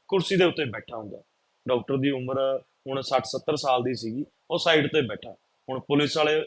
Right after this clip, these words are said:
ਉਹਨੂੰ ਪੁੱਛਦੇ ਆ ਕਿ "ਤੈਨੂੰ ਕਦੇ ਡੋਰ ਵਾਸਤੇ ਕਹਿ ਰਿਹਾ, ਤੁਸੀਂ ਡੋਰ ਨਹੀਂ ਖੋਲ੍ਹ ਰਹੇ, ਤੇ ਤੁਹਾਡੀ ਵਾਈਫ ਕਿੱਥੇ ਆ?"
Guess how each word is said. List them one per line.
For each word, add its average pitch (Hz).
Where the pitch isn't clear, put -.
ਉਹਨੂੰ 175
ਪੁੱਛਦੇ 160
ਆ 170
ਕਿ 190
"ਤੈਨੂੰ 175
ਕਦੇ 160
ਡੋਰ 135
ਵਾਸਤੇ 147
ਕਹਿ 139
ਰਿਹਾ, 147
ਤੁਸੀਂ 143
ਡੋਰ 135
ਨਹੀਂ 143
ਖੋਲ੍ਹ 147
ਰਹੇ, 160
ਤੇ 151
ਤੁਹਾਡੀ 175
ਵਾਈਫ 143
ਕਿੱਥੇ 127
ਆ?" -